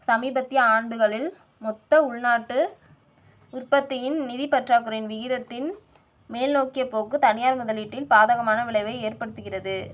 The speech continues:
வட்டி செலுத்துதல் என்பது மத்திய அரசின் திட்டமில்லா வருவாய் செலவினத்தின் ஒற்றை பெரிய அங்கமாகும்.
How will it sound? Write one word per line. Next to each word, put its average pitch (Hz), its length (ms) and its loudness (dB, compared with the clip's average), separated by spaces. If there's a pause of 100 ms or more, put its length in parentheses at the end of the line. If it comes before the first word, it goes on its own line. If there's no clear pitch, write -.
(140)
வட்டி 202 280 2
செலுத்துதல் 220 560 -4
என்பது 196 240 -4
மத்திய 233 380 0
அரசின் 240 300 -4
திட்டமில்லா 233 580 2
வருவாய் 226 360 2
செலவினத்தின் 208 560 -6
ஒற்றை 233 320 -10
பெரிய 220 300 -6
அங்கமாகும். 202 680 -2